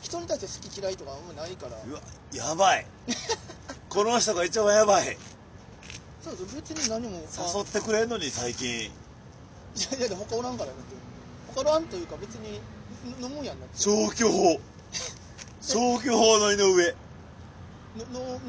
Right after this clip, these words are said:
Speaker 1: 飲むやろな、じゃあ僕も飲むよ、みたいな。行く？みたいな感じで。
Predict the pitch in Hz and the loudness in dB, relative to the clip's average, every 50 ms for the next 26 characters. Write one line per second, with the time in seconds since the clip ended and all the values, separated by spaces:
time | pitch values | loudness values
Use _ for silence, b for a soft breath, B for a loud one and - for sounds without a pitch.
0 | 240 247 262 269 269 269 262 208 175 - 180 226 254 254 233 - 226 202 175 185 | -8 -8 -8 -8 -8 -4 -2 -2 -2 -2 -4 -6 -6 -6 -6 -8 -8 -8 -8 -8
1 | 185 208 190 170 151 160 175 175 156 170 196 196 160 135 127 117 117 113 110 110 | -10 -10 -10 -10 -10 -10 -12 -10 -10 -8 -8 -8 -10 -12 -12 -12 -12 -12 -12 -12
2 | - - 113 113 - 160 185 180 170 143 123 120 113 110 107 110 - 110 90 - | -14 -14 -14 -14 -12 -12 -12 -12 -12 -14 -14 -14 -14 -14 -16 -16 -16 -16 -16 -16
3 | - - - - - - - - - | -16 -16 -16 -16 -16 -16 -16 -16 -16